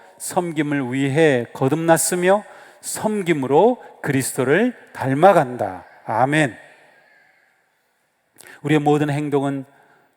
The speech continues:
순수한 마음에서 나오고 있습니까?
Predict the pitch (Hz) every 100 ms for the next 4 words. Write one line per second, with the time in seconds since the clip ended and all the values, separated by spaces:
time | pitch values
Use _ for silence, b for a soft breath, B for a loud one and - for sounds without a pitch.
0 | _ - - 147 143 139 127 123 120 117
1 | 117 123 - 123 117 123 117 104 117 117
2 | 127 - 135 127 - 147